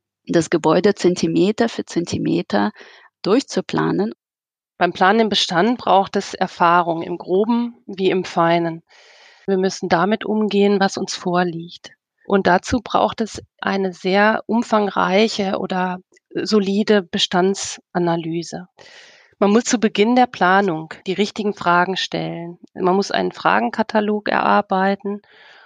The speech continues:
Speaker 2: und eine ganz projektspezifische Strategie erarbeiten. Und wichtig ist, dass man den Bauherrn auf diesem sehr spannenden Weg mitnimmt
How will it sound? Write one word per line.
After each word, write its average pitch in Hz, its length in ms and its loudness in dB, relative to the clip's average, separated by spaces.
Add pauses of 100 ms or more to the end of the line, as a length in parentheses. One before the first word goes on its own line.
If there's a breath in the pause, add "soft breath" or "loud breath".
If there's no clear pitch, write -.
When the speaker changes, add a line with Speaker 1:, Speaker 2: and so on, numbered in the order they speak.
(220 soft breath)
Speaker 2:
und 202 420 0
eine 190 380 4 (160)
ganz 208 240 2
projektspezifische 196 1200 -2
Strategie 180 600 -4
erarbeiten. 175 920 -4 (1080 soft breath)
Und 202 640 2 (180)
wichtig 220 380 -2
ist, - 280 -2
dass 208 160 0
man 190 140 2
den 185 120 -2
Bauherrn 190 800 2 (120)
auf - 140 0
diesem 202 220 0
sehr 185 160 2
spannenden 233 640 -2
Weg 185 320 -6
mitnimmt 269 760 2